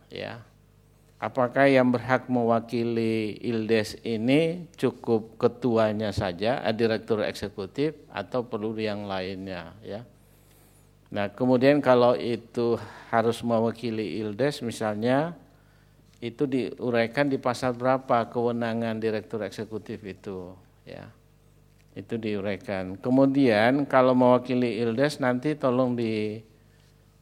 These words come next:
di bu-, ah, lampirkan bukti-bukti selama ini apa yang sudah dilakukan ildes terkait dengan hal ini, ya. Misalnya ada pemberitaan, publikasi,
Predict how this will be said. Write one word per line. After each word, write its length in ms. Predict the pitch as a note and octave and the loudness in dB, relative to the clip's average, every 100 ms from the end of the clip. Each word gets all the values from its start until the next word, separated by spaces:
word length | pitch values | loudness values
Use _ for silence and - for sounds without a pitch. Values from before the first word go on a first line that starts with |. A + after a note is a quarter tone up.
| _ | _
di 240 | - A2+ G#2 | -8 -6 -4
bu-, 240 | G#2+ A#2+ A2 | -6 -4 0
ah, 400 | G#2+ G#2+ G#2 - | 0 0 -4 -14
lampirkan 760 | A2 A2 A2 A#2 G#2+ G2+ B2+ A#2+ | -4 -4 -2 -2 -2 0 0 2
bukti-bukti 1300 | G#2+ G2 - G#2+ G#2+ G#2 - - F#2+ F2+ G#2 B2 C3+ | -2 -4 -8 -8 -6 -8 -8 -12 -10 -8 -6 -8 -10
selama 320 | B2 C3 B2+ B2+ | -8 -2 0 0
ini 340 | C3 C3 D#3 B2+ | -2 -2 -2 -2
apa 300 | B2+ D3+ C#3 | -2 0 0
yang 40 | B2+ | 0
sudah 160 | B2 | 0
dilakukan 640 | A#2+ A#2 A#2 A2+ G#2+ A2+ G2+ | 2 0 -2 -2 -4 -4 -4
ildes 480 | A2 A2 G#2+ - | -6 -2 -2 -4
terkait 320 | G2+ G2 G#2+ G#2 | -12 -8 -6 -6
dengan 240 | G#2 F#2+ G2+ | -8 -10 -10
hal 100 | F#2 | -10
ini, 380 | F2+ F#2 F#2 G#2 _ _ - | -10 -10 -14 -20 _ _ -12
ya. 240 | F#2 A#2 - _ _ _ _ _ _ | -10 -10 -18 _ _ _ _ _ _
Misalnya 420 | G2+ A2 A2 A2+ | -12 -8 -4 -2
ada 80 | A2 G#2 | -2 -4
pemberitaan, 880 | A2 G#2 G#2 F#2+ A2 D2+ G2+ G#2 G2+ | -6 -6 -8 -4 -4 -2 -4 -6 -8
publikasi, 1040 | G#2 G#2 F#2+ A2 G2+ G2 A2+ G#2+ G#2 G#2 | -10 -10 -8 -6 -6 -8 -6 -6 -8 -12